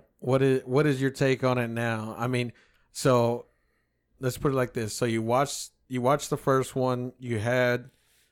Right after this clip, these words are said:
what we saw, and then now we have from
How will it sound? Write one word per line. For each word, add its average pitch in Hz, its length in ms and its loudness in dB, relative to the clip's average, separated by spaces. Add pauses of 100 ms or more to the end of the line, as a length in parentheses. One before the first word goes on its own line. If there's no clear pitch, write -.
(600)
what 131 260 0
we 135 160 0
saw, 117 560 0 (1040)
and 127 200 -4
then 113 280 -2
now 117 600 -4
we 120 240 -4
have 113 340 -4
from 107 480 -6